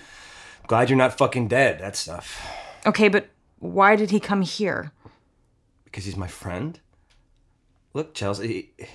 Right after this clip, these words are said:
Speaker 1: he's just an old friend of mine.
Speaker 2: Yeah, I, I know who he is, Joey. I know what kind of friend he is.
Speaker 1: What do you want, Chelsea?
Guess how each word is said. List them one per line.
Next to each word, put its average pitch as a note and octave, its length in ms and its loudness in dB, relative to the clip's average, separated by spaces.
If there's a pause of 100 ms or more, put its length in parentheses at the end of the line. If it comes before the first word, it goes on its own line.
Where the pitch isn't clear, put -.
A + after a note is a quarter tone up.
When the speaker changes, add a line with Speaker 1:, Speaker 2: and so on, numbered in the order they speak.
(180)
Speaker 1:
he's A2 140 -10
just - 160 -4
an D3+ 80 0
old A#2+ 240 0
friend C3 320 0
of E2 80 -4
mine. D#2+ 280 -4
Speaker 2:
Yeah, F#3 280 6 (160)
I, F3+ 100 4
I F#3 240 0
know F#3 160 2
who F3+ 140 2
he E3+ 100 4
is, D#3 140 2
Joey. C#3+ 440 -4 (760)
I F#3 80 2
know F#3+ 160 8
what F3+ 160 4
kind F3 220 0
of D#3+ 40 0
friend E3 320 2
he C#3+ 140 -2
is. - 320 -6 (1080)
Speaker 1:
What A#2 100 -6
do D3 80 -8
you F#3+ 80 -8
want, A2 400 -2
Chelsea? F#2 540 -12